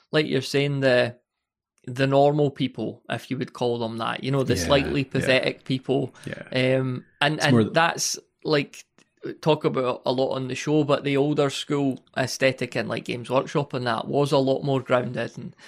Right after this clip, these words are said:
Speaker 2: Hmm.
Speaker 1: you know, even forty K and that, it just had
Speaker 2: Yeah.
Speaker 1: this grubby feeling, like, you know, there's a lot of people just cobbling by.
Speaker 2: Yeah,
Speaker 1: Um, and these
Speaker 2: totally.
Speaker 1: days, your, your games on that front, I think everyone is just a, you know, everyone's a hero in their own right and,
Speaker 2: Yeah.
Speaker 1: um,
Speaker 2: Yeah.
Speaker 1: almost invincible.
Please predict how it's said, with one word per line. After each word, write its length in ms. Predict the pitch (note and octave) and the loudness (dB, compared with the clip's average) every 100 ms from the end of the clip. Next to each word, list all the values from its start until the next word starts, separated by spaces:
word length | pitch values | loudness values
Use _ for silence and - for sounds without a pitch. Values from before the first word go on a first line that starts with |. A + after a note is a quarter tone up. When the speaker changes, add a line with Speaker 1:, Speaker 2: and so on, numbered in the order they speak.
| - - - | -20 -20 -8
Speaker 2:
Hmm. 180 | G2 F2 | -4 -2
Speaker 1:
you 80 | C3+ | 0
know, 200 | C3 A#2+ | 2 2
even 300 | B2+ C3 C3 | 0 -2 -6
forty 340 | - C#3+ - | 0 0 -2
K 280 | C3 B2 C3 | -6 0 0
and 120 | C3+ B2+ | 2 0
that, 180 | B2 | 0
it 120 | B2 - | -2 -2
just 220 | C#3 - | -2 0
had 160 | C3 | 0
Speaker 2:
Yeah. 60 | E2 | 0
Speaker 1:
this 200 | A#2+ A#2 | 0 -2
grubby 400 | - B2+ B2+ C3+ | -2 0 2 0
feeling, 480 | - C3+ C3+ B2 A2+ | 0 2 2 0 -2
like, 340 | A#2 B2 - | -2 -4 -4
you 80 | C3+ | -2
know, 180 | B2+ B2+ | -2 0
there's 200 | B2+ B2+ | -2 -2
a 40 | |
lot 160 | B2+ C3 | 0 -2
of 100 | - | 0
people 360 | C3+ B2+ C3+ | -4 -2 -4
just 240 | B2+ B2 - | -4 -4 -4
cobbling 500 | - C3+ C3 B2+ A#2+ | -2 -2 0 -4 0
by. 460 | A#2 B2 C3 B2+ - _ _ _ | 2 4 2 -2 -6 _ _ _
Speaker 2:
Yeah, 340 | - F#2 B2 B2 | -6 -2 -2 -2
Speaker 1:
Um, 280 | B2 A#2+ - _ - | -4 -8 -12 _ -2
and 160 | C3+ | 2
these 160 | C#3 C#3 | 2 2
Speaker 2:
totally. 160 | D3+ | 2
Speaker 1:
days, 140 | C#3+ C3 | 2 2
your, 100 | C3 | 0
your 180 | - C3 | 0 -4
games 360 | B2 C3+ C3+ | 2 2 2
on 160 | C3 B2+ | 2 2
that 220 | B2 A#2 | 2 0
front, 260 | - A2+ - | 0 -2 -2
I 40 | |
think 240 | - C3+ C3 | -8 -10 -8
everyone 440 | B2+ C3+ B2+ B2 | -6 -2 0 0
is 140 | A#2 A#2 | -2 -6
just 260 | B2+ - | -10 -8
a, 100 | A2 - _ _ _ _ | -10 -10 _ _ _ _
you 140 | C3+ | -6
know, 80 | B2 | -2
everyone's 480 | B2 C#3 C3+ C3 C3 | 0 4 4 4 2
a 40 | |
hero 360 | A#2 D3+ D3+ D3 | 0 2 6 6
in 120 | C3+ | 4
their 140 | C3+ C3+ | 2 2
own 200 | C3+ C3+ | 2 2
right 340 | B2+ C3+ C#3 - | 2 4 2 -2
and, 180 | B2 | -6
Speaker 2:
Yeah. 200 | A2+ F#2 | -2 -2
Speaker 1:
um, 80 | E2 - - | -4 -10 -6
Speaker 2:
Yeah. 240 | B2+ B2+ B2+ | 0 0 2
Speaker 1:
almost 380 | C#3 C#3 C3+ | 2 2 -2
invincible. 800 | C3+ B2 D#3 D3 - C#3 A#2+ A#2+ | -4 0 2 2 0 -2 -2 -4